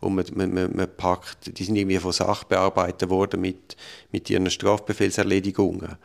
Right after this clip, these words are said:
Aber das ist früher ein bisschen anders gewesen, glaube ich. Du hast Strafbefehl ma-, dürfen machen nur bis drei Monate und du bist noch viel mehr Strafverfolger gewesen im wahren Kern und nicht so Richter und der Staatsanwalt in einem.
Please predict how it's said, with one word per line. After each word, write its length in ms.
Aber 120
das 160
ist 100
früher 200
ein 60
bisschen 280
anders 420
gewesen, 200
glaube 400
ich. 60
Du 100
hast 80
Strafbefehl 580
ma-, 260
dürfen 260
machen 260
nur 120
bis 220
drei 220
Monate 640
und 140
du 40
bist 220
noch 120
viel 220
mehr 200
Strafverfolger 1000
gewesen 380
im 280
wahren 320
Kern 560
und 140
nicht 200
so 180
Richter 560
und 220
der 40
Staatsanwalt 920
in 120
einem. 440